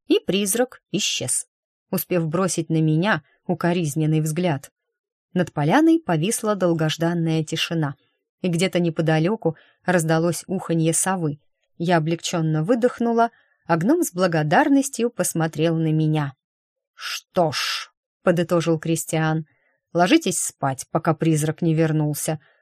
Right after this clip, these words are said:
Полагаю, он знает, как работает привязка". "Может, мы как-нибудь избавимся от него?"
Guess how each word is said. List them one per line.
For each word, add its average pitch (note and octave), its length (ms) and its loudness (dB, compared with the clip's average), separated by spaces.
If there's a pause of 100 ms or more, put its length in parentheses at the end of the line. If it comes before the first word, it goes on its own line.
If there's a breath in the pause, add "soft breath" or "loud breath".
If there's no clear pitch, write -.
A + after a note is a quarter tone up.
Полагаю, E3+ 500 4
он E3+ 220 0
знает, D3+ 420 -2
как - 200 -4
работает D#3+ 580 0
привязка". D3 680 -2 (540)
"Может, E3+ 480 2
мы E3 160 4
как-нибудь D#3+ 680 2
избавимся D#3 800 4
от C#3+ 140 -4
него?" D#3+ 400 2